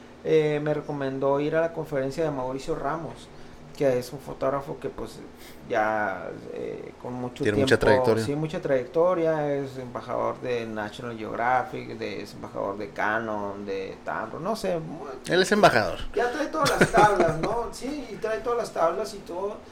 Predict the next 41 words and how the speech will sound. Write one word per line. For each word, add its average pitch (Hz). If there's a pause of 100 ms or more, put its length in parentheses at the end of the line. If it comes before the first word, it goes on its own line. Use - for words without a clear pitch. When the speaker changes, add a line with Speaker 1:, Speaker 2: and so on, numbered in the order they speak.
(680)
Speaker 1:
pero, 175
pues, 160
eh, 160
me 156
dijo, 160
"Va, 135
acércate 202
al 233
auditorio 165
de, 175
de 139
ahí 131
de 175
la 180
uni 214
y, 156
y, 131
pues, 120
tú 143
levanta 190
la -
mano 262 (240)
y 139
a 120
ver 127
si -
te -
puedes 170
pegar". 76 (600)
Y 156
sí, 269
así 330
fue. 381 (600)
Este, 165
por 165
una 214
u 240
otra, 262
pues, -
para 170
nosotros, 185